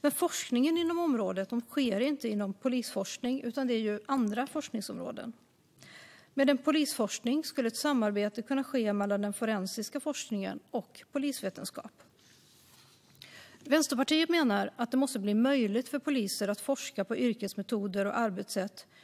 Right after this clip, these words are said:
i syfte att stödja utvecklingen av polisens resultat. Ämnet polisvetenskap bör bli den akademiska grund som polisutbildningen vilar på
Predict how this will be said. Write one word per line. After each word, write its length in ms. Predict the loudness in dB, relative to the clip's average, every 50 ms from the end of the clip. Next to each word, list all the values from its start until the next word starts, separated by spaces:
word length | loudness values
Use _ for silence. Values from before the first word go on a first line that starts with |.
| -20 _ -6
i 80 | -4
syfte 600 | -4 -2 0 -2 -2 -2 -6 -12 -4 -4 -4 -4
att 200 | -2 -6 -8 -8
stödja 360 | -4 0 0 2 2 0 -2
utvecklingen 840 | -2 -2 -4 -4 -4 -6 -8 -8 -8 -8 -8 -6 -6 -4 -6 -6 -6
av 160 | -8 -8 -8
polisens 680 | -6 -6 -6 -6 -4 -6 -6 -8 -8 -8 -8 -8 -8
resultat. 760 | -8 -8 -8 -6 -8 -8 -4 -4 -4 -4 -4 -6 -12 -18 -20 -20 _ _ _ _ _ _ _ _ _ -20 -20 -20 -20 -20 -20 -20 -20 -20 _ _ _ _ _
Ämnet 600 | 6 6 8 6 6 4 2 0 -4 -10 -2 0
polisvetenskap 880 | 2 2 2 0 0 0 -2 -2 -2 -4 -4 0 0 0 0 0 0 0
bör 80 | 0
bli 240 | 2 2 2 2 2
den 140 | 0 0 -2
akademiska 580 | -4 -2 -2 0 0 0 0 0 -2 -2 -4
grund 400 | -2 0 2 2 2 2 0 0
som 180 | -2 -2 -2 -2
polisutbildningen 1000 | -2 -2 0 0 -2 -2 -4 -6 -6 -2 -2 -2 0 0 0 -2 -2 -2 -2 -2
vilar 280 | 0 0 0 -2 -2
på 260 | -4 -4 -4 -4 -4